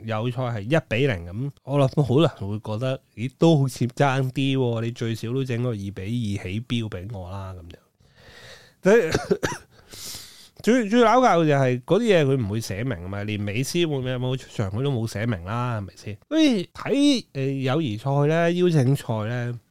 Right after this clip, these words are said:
其實嗰個滿足係幾難被期待，除非你已經係一早已經係調整好自己嗰個盼望啊， <coughs> 你調整好自己嗰個預期，譬如話，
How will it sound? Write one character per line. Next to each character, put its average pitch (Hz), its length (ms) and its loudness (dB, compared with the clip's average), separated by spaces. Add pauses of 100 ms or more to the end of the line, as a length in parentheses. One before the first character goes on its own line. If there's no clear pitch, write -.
(160)
其 - 80 -2
實 131 120 4 (180)
嗰 233 260 6
個 - 0 -
滿 127 340 -2
足 185 120 0
係 113 220 -6
幾 127 120 -6
難 98 200 -4 (400)
被 95 120 -8
期 92 200 -10
待， 92 160 -8
除 127 160 -2
非 208 120 6
你 196 160 4
已 160 240 0
經 214 80 0
係 147 180 -2
一 165 40 -2
早 131 300 0 (720)
已 170 120 2
經 202 100 2
係 175 100 4
調 101 340 -6
整 165 340 2
好 135 220 -2
自 120 180 -4
己 139 240 -2
嗰 135 160 0
個 98 840 -6 (260)
盼 113 340 0
望 92 200 -6
啊， 101 160 -8 (440)
<coughs> - 400 -4
你 156 100 -2
調 120 240 0
整 143 300 0
好 135 180 0
自 131 180 -4
己 120 200 -4
嗰 120 100 -4
個 110 200 -6 (420)
預 110 140 -2
期， 95 280 -8
譬 120 120 -2
如 104 80 0
話， 98 140 -2